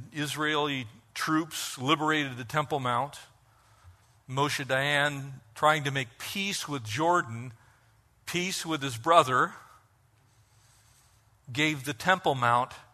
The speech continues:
back to Jordan. And to this day, there's conflict over the Temple Mount.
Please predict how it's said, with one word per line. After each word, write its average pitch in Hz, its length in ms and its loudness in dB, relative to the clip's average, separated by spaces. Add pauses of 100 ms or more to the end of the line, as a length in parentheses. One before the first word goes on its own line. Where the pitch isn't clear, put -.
(380)
back 147 580 6
to 147 100 -4
Jordan. 127 420 0 (2250)
And 117 180 -8
to 123 80 -6
this 131 240 -6
day, 139 480 0 (1300)
there's 127 300 -2
conflict 139 600 0
over 117 160 -6
the 110 100 -12
Temple 117 300 -4
Mount. 98 260 -4